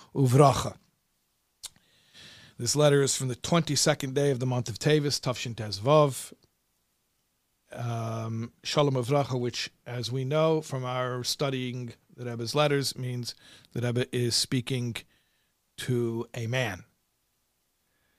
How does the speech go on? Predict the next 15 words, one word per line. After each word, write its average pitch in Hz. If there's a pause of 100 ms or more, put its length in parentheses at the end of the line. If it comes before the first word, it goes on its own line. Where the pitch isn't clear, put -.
(560)
Oh, 170
I 156
just 151
want 185
to -
read 147
this 120
'cause 117
this 143
just -
came 143
on 127
the 117
YouTube 131
li-, 117